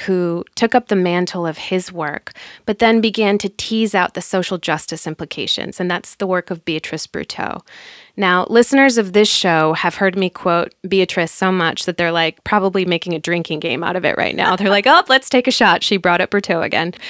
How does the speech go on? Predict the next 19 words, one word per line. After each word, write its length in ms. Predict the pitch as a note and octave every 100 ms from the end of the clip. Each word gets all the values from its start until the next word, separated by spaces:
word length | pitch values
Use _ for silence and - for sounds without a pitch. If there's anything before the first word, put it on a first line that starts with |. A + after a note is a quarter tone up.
| - - - -
But 180 | C4 -
especially 600 | B3 - C#4 C#4+ E4 D#4
in 80 | B3
talking 440 | - A#3+ B3+ A#3
about 440 | G3+ F#3+ F3 E3+
how 180 | - A#3
she 200 | A#3+ B3+
described 580 | G3+ F#3+ - F#3+ F3+ F3
an 180 | F3+ -
ecological 840 | G#3 G3 F3+ F3 F#3 A3 A#3 A3+ -
and 160 | F#3
reciprocal 680 | F3 E3+ - F#3+ G3 - F3
worldview 680 | E3+ E3 F3+ - A#3 B3+ C4
that 100 | -
she 120 | -
calls 300 | G#3 G3+ F#3
a 60 | F3
communion 760 | - F#3 F3 G3 A#3+ A3 F3+
paradigm 680 | E3+ - D#3+ D#3+ D#3+ E3+ -